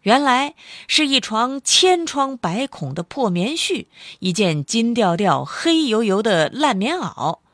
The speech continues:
一只破篮筐，还有一个缺口碗。就只少一根打狗棍，那倒是随处都可以找了。女组长非常高兴，非常赞赏。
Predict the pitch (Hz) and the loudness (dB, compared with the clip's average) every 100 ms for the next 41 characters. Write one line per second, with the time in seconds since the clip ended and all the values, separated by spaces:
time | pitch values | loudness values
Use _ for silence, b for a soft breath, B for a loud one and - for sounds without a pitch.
0 | B B - 160 185 180 220 160 156 226 | B B -4 -2 -2 -2 0 0 0 -2
1 | 294 320 - _ _ - 156 160 135 151 | -2 -2 -6 _ _ 0 4 4 0 0
2 | 151 b - - 180 165 143 160 143 - | -2 b -4 2 2 2 -2 -2 -4 -12
3 | - _ _ _ _ _ b b b b | -20 _ _ _ _ _ b b b b
4 | b b b - 381 320 320 381 - 156 | b b b 2 2 4 2 2 0 -2
5 | 143 190 247 285 277 180 311 170 135 285 | -2 -2 -2 -4 -2 -2 -2 -4 -4 -4
6 | 381 294 _ _ _ _ _ - 415 415 | -4 -6 _ _ _ _ _ -6 -4 -2
7 | 202 151 156 - - 151 247 - 208 151 | -2 -2 -4 -6 -4 0 0 -2 -2 -2
8 | 139 156 143 143 - - - - _ _ | -2 -4 -4 -6 -12 -18 -20 -20 _ _
9 | _ _ _ _ _ _ _ _ _ _ | _ _ _ _ _ _ _ _ _ _
10 | _ _ _ _ - 202 214 202 214 220 | _ _ _ _ 0 4 4 4 0 0
11 | 156 151 143 - 359 381 - 156 165 165 | -2 -4 -6 0 2 2 -2 -6 -2 0
12 | 170 - 151 - _ - 180 160 139 143 | 0 -2 -6 -12 _ -2 0 0 -4 -6
13 | 151 - - | -6 -8 -12